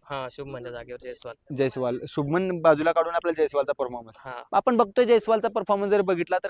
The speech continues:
Speaker 2: काही मॅच मध्ये मारला तर तो हंड्रेड मारतोय, काही मॅच मध्ये डायरेक्ट झिरो वरती आउट होते. असं असताना त्याच्यावरती विश्वास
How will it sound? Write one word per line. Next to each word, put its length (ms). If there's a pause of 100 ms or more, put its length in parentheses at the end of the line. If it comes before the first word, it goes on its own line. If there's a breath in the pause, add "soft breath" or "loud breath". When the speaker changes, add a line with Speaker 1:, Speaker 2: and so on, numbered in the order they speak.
Speaker 2:
काही 160
मॅच 200
मध्ये 180
मारला 280
तर 160
तो 40
हंड्रेड 300
मारतोय, 360
काही 120
मॅच 180
मध्ये 160
डायरेक्ट 200
झिरो 180
वरती 220
आउट 160
होते. 160
असं 260
असताना 380
त्याच्यावरती 460
विश्वास 280